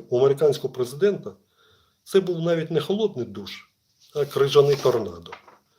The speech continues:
Його публічно відхлістали як підлітка,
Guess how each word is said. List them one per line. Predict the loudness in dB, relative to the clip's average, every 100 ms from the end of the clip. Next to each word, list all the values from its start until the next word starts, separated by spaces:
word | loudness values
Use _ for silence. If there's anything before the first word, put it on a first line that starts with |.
| -20 -20 -20 -20 -20 -20 _ _ -6
Його | -2 0
публічно | 0 -2 -4 -2 -4 -2
відхлістали | -4 -4 -8 -8 -6 -4 -2
як | -2 -2 -4
підлітка, | -14 -14 -16 -20